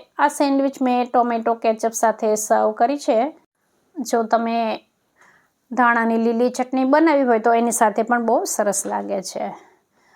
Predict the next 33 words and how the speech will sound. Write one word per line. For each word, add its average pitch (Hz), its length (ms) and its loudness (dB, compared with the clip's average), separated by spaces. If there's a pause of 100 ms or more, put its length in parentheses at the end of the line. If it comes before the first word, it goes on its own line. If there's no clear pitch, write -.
(200)
અને 240 460 -2
આમાં 285 280 2
તમારે 285 300 4
જો 277 140 2
વધારે 254 380 6
કંઈક 254 300 0
નવીન 233 340 -2
કરવું 381 260 0
હોય 262 200 4
તો 226 300 0
આ 220 160 2
સેન્ડવિચમાં 220 640 -4
તમે 208 380 -4
કાકડી, 208 640 -2 (600)
ટામેટાં 208 800 -2 (200)
કે 208 100 -4
ડુંગળી 208 680 0
આ, 220 100 2 (320)
આની 262 180 0
સ્લાઇસ 269 500 0
કટ 262 220 0
કરી 269 240 2
અને 254 180 2
રાખી 262 300 2
દેશો 311 260 0
ને 381 160 0
તો 254 160 0
પણ 247 180 0
આ 240 80 -4
સેન્ડવિચ 226 340 -6
બહુ 262 200 0
સરસ 208 420 -2
લાગશે. 196 420 -6